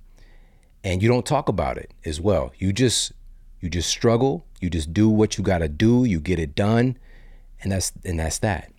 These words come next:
right? There's this concept of being self-made, right? But in reality, now, of course, there's language here. We can get caught up in the language where somebody previously might have come from a life of poverty and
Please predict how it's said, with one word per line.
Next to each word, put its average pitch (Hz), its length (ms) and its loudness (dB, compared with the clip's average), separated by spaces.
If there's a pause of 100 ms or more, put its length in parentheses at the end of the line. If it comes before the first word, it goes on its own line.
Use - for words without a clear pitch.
(540)
right? 80 240 -4
There's 92 180 0
this 82 140 -2
concept 110 580 0
of 76 140 -10
being 95 240 0
self-made, 98 880 -2 (420)
right? 87 360 -4 (680)
But 98 200 -2 (680)
in 143 400 2
reality, 104 840 0 (580)
now, 120 60 0
of 113 100 -4
course, - 280 0
there's 98 340 0
language 101 520 0
here. 82 360 -4 (300)
We 90 80 -4
can 90 60 -2
get 92 120 -4
caught 98 160 0
up 90 80 -4
in 87 60 -4
the 80 80 -6
language 85 520 -2 (240)
where 82 120 -2
somebody 85 480 0 (320)
previously 90 580 0 (680)
might 87 280 -2
have 87 360 -4
come 120 160 0
from 110 160 0
a 85 60 0
life 76 260 -2
of 73 120 -12
poverty 76 520 -4
and 71 180 -10